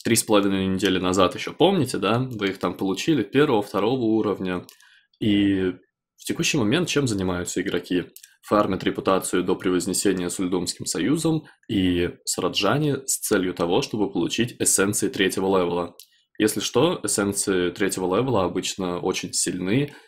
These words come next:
и они очень хорошо повышают Д П С,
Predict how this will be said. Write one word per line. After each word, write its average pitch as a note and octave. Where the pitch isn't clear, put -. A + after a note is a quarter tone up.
и F2
они F#2+
очень F2+
хорошо F#2+
повышают F2
Д -
П G2+
С, -